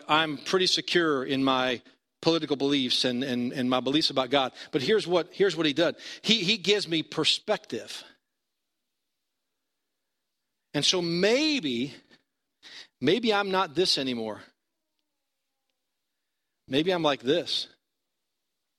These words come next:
I know that scares you. But it's like, okay, I get it.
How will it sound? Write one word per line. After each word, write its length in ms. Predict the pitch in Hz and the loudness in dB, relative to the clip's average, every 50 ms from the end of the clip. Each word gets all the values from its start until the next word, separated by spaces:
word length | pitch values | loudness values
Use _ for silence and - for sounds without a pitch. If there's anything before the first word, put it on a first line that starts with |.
| _ _ _ _ _ _ | _ _ _ _ _ _
I 60 | - 123 | -6 -2
know 100 | 123 135 | -2 0
that 120 | 160 170 | 0 0
scares 340 | - - 165 143 127 110 107 | 0 0 0 -2 -2 -2 -6
you. 100 | 120 123 - _ _ _ _ _ _ _ _ _ _ _ _ _ _ _ _ _ _ _ _ _ _ _ _ _ _ | -8 -10 -10 _ _ _ _ _ _ _ _ _ _ _ _ _ _ _ _ _ _ _ _ _ _ _ _ _ _
But 120 | - 147 147 | -2 0 0
it's 140 | 139 - 160 | 0 2 2
like, 300 | 151 151 143 - - - - _ _ _ _ _ - | 2 2 2 -2 -6 -16 -20 _ _ _ _ _ -6
okay, 280 | 165 - - 208 214 | -4 0 2 2 2
I 100 | 196 165 | 2 0
get 180 | 135 156 185 185 | -2 0 0 0
it. 200 | 143 123 - _ | -2 -4 -6 _